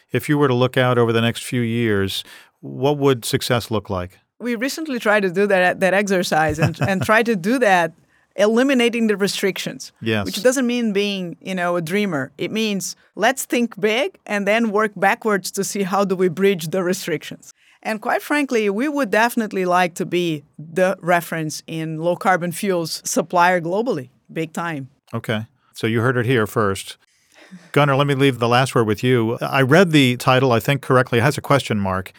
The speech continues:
Speaker 1: at the end of it. The title of the case is Risen, Helping to Decarbonize the World. So I guess the question is,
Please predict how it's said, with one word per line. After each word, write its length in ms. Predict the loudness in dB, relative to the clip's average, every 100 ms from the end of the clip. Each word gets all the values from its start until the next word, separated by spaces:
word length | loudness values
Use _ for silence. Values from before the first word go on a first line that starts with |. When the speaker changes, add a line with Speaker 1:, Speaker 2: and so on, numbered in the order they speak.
| _ _ -10
Speaker 1:
at 120 | -6
the 160 | -4
end 140 | -2 -4
of 80 | -6
it. 140 | -6
The 100 | -4
title 340 | 0 0 0
of 80 | -2
the 80 | -2
case 360 | -2 -2 -2 -2
is 360 | 2 2 0 -8 -20 _ 2
Risen, 540 | 2 2 0 0 -2
Helping 380 | -4 -2 -2 -4
to 100 | -2
Decarbonize 640 | -2 0 0 2 -2 -2
the 80 | -2
World. 340 | 0 0 0 -6 _ _ _
So 180 | -2 0
I 60 |
guess 220 | 2 -2 -2
the 140 | -8
question 440 | -2 -2 0 -2
is, 340 | -2 -2 -4